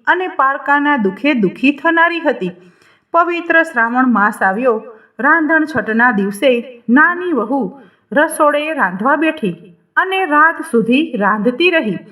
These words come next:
પછી ચૂલો ઠારવાનો વિચાર કરતી હતી.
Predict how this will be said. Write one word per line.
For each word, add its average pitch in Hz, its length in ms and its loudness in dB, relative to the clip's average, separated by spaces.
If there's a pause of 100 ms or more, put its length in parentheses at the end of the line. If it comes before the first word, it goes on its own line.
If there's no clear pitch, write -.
(460)
પછી 339 680 0
ચૂલો 254 300 2
ઠારવાનો 226 680 -4
વિચાર 220 440 -4
કરતી 220 380 -4
હતી. 311 560 -2